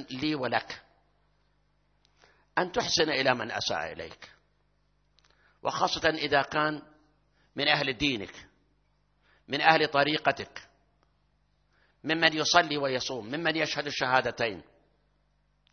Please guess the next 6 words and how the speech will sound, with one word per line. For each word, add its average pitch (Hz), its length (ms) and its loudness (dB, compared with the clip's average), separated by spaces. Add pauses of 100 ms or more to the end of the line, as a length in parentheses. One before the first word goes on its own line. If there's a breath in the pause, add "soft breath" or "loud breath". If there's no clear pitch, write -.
(880)
وهذه 185 380 6
سيرة 185 320 2
أئمتنا 185 560 2
سلام 123 300 2
الله 107 140 -2
عليهم. 85 480 -6